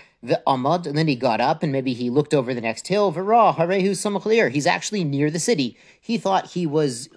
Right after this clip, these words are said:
a ways away, far away from the city. He wasn't really aware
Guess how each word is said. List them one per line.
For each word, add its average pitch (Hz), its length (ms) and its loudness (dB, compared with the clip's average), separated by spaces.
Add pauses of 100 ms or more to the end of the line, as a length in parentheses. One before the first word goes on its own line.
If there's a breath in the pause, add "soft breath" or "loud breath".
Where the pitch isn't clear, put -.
(160)
a 151 80 -2
ways 147 380 2
away, 127 400 0
far 135 260 0
away 147 160 2
from 151 160 -8
the 117 80 -4
city. 147 260 -4
He 160 120 -2
wasn't 156 420 0
really 147 300 -2
aware 151 560 2